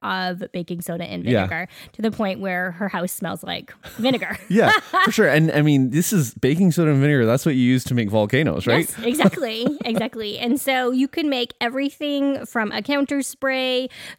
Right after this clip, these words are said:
Speaker 1: to, um, you can make, like, bath bombs into your toilet to clean that. And so not only are you saving money on that because you can get a huge thing of baking soda and vinegar at Costco for less than ten dollars each.
Speaker 2: So cheap.
Speaker 1: And that will last you for months on end.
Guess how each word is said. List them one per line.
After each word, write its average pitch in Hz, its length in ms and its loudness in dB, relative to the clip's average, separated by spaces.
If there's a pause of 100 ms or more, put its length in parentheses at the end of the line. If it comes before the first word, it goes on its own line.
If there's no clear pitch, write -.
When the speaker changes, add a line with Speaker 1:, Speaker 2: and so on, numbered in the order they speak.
Speaker 1:
to, 226 760 -2
um, 196 460 -2
you 214 200 -4
can 214 240 -4
make, 202 240 -4
like, 202 200 -8 (320)
bath 196 500 -2
bombs 202 400 0
into 202 200 -2
your 190 140 -2
toilet 196 520 -6
to 214 100 -4
clean 208 380 -4
that. 185 340 -4 (260)
And 233 200 0
so 240 280 2
not 262 300 2
only 254 320 2
are 226 60 0
you 214 180 0
saving 208 460 2
money 226 400 0
on 214 180 -4
that 202 240 -4
because 196 300 -2
you 202 100 0
can 214 140 -4
get 208 160 -2
a 202 80 -2
huge 247 600 0
thing 233 180 0
of 208 100 -2
baking 208 280 0
soda 202 200 -2
and 196 100 0
vinegar 185 480 -4
at 180 120 -10
Costco 190 500 -6
for 190 140 -6
less 180 200 -8
than 180 160 -8
ten 208 260 -2
dollars 180 360 -4
each. - 300 -10
Speaker 2:
So 113 220 -6
cheap. - 140 -10
Speaker 1:
And 214 140 4
that 208 180 0
will 208 140 -4
last 208 480 -4
you 175 240 -6
for 190 340 -6
months 190 440 0
on 240 160 0
end. 175 300 -4